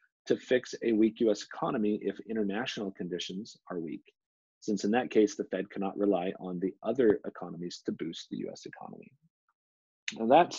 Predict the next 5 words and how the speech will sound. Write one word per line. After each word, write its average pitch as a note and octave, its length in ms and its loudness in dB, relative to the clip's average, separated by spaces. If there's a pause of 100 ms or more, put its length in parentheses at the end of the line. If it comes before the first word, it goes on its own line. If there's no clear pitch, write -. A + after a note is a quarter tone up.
(160)
uh, B2 460 2
summarizes C#3 840 4 (360)
what C3 240 6
we C3 140 8
reviewed C3 580 8